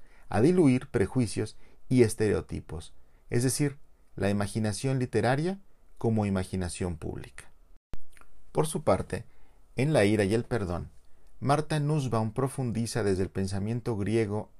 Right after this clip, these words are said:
en los problemas vinculados a las emociones en conflicto relacionadas con la ira y el resentimiento, y las acciones que se derivan de esta actitud, así como el perdón,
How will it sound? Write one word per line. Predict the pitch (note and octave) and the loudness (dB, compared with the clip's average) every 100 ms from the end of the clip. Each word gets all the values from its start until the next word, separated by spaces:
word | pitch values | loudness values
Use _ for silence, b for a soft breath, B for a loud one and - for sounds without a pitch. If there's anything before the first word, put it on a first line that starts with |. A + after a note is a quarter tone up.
| - | -4
en | A#2 | -2
los | B2+ | -2
problemas | - A#2+ A2+ C#3 D#3+ B2 | 0 2 2 2 0 -2
vinculados | B2 B2+ B2 G#2 F2 F#2 - b b b b | -4 -4 0 2 2 0 -4 b b b b
a | B2+ | 0
las | C#3+ C3+ C3+ | 2 2 0
emociones | A#2+ G#2+ A2 G#2 G#2+ | -2 -2 -2 -2 -4
en | G2 | -4
conflicto | G2 F#2+ B2 C3 - B2+ b b b b | -4 -4 -2 -4 -4 -6 b b b b
relacionadas | G2 G2+ B2 D3+ B2+ G#2+ G2 F#2+ | 0 2 2 0 0 2 2 0
con | - C3+ | -2 0
la | A#2+ F#2+ | 4 4
ira | G2 G2+ - | 4 0 -2
y | G#2+ G#2+ | 0 2
el | G2 | 2
resentimiento, | F#2+ - F2 E2+ E2+ D#2 - - - - b b b b | 0 -4 -6 -6 -6 -6 -8 -14 -20 -20 b b b b
y | A#2 | 2
las | A#2+ D3 | 2 2
acciones | C#3 - G#2 G2+ - | -2 0 0 0 -4
que | A2 | -4
se | A2+ | 0
derivan | F#2+ F#2 F2+ F2 E2+ | 0 0 0 -2 0
de | E2+ | -2
esta | - D#2+ | -2 -8
actitud, | - - - E2 - - - b b b b | -8 -12 -12 -14 -14 -20 -20 b b b b
así | - G2 A#2+ | -4 0 0
como | A#2+ B2 G#2+ | 0 2 2
el | G2+ | 2
perdón, | A2 A2 B2 A2 | 0 0 -2 -4